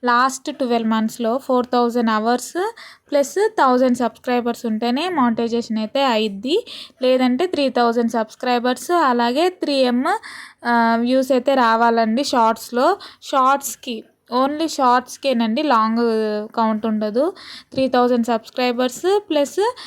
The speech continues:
త్రీ థౌ-, ఆ, త్రీ ఎం, అదే త్రీ మిలియన్ వ్యూస్ అయితే ఉండాలి. అవి షార్ట్స్‌కి,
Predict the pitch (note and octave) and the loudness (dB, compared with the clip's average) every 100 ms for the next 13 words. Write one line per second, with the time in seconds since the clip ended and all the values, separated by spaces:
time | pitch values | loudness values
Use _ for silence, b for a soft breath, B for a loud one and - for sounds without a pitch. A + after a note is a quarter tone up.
0 | B B _ D4 D4 - C4+ C4 A#3+ A#3 | B B _ -2 0 2 2 2 2 2
1 | A3+ A3 - C4+ C4+ B3+ B3 B3 B3 A#3+ | 2 0 -2 0 2 2 4 4 4 2
2 | A#3 A#3 - - A#3 B3 B3+ C#4+ C#4 C4+ | 0 -4 -12 -8 -4 -4 -4 -2 0 0
3 | B3+ C4 C4 B3+ B3 A#3+ B3+ B3+ B3 C#4+ | 0 2 2 2 2 2 0 2 0 2
4 | C4+ A#3+ A#3+ C#4 D4 B3 C4 B3 A3+ A#3 | 2 2 2 2 0 0 -2 0 2 0
5 | - - F#4+ | -4 -2 0